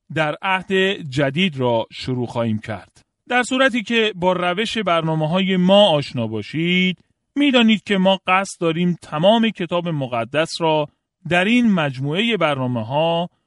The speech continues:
مطالعه و بررسی کنیم. برای این منظور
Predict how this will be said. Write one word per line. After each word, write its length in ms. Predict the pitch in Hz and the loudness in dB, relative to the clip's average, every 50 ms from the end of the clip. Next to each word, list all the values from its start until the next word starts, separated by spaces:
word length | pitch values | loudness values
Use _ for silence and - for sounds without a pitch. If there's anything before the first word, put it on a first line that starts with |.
| _ - 165 | _ -2 2
مطالعه 720 | 170 180 180 - - 175 175 165 160 156 160 180 202 220 185 | 2 2 2 0 0 0 2 2 2 0 0 2 0 0 2
و 280 | 190 190 185 180 180 175 | 2 2 4 4 2 0
بررسی 600 | 175 151 143 123 120 120 117 113 - - 170 185 | 0 0 0 0 0 -2 -4 -6 -6 -4 -4 -4
کنیم. 320 | - - 104 95 85 78 - _ _ _ _ _ _ _ _ _ _ _ _ _ _ - | -4 -4 -8 -12 -12 -14 -20 _ _ _ _ _ _ _ _ _ _ _ _ _ _ -4
برای 240 | 135 156 175 180 180 | -2 0 0 0 0
این 140 | 180 180 180 | 0 0 0
منظور 640 | 170 165 156 156 131 135 175 185 185 190 180 | 0 0 -2 -2 -2 -2 -2 0 0 0 -2